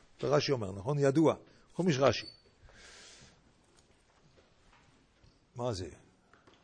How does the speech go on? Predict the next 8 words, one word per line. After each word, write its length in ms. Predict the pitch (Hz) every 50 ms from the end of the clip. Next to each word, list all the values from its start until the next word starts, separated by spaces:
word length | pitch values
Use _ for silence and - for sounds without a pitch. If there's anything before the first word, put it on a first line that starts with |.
| _ -
מה, 120 | 101 98
מה 200 | 98 104 113 110
זה? 120 | 95 90 82 - - _ _ _ _ _ _ _ _ _ _ _ _ _ _ _ _ _ - _ _ _ _ _ _ - - -
ינקב 280 | - 131 147 156 143 151
זה 260 | 123 113 156 143 127
אמס, 380 | 107 95 - - - - - -
נכון? 440 | - - - 120 135 160 165 147 127 - - _ _ _ _ _ _ _ _ _ _ _ - - 131 - - - - - - -
אז 200 | 113 117 110 117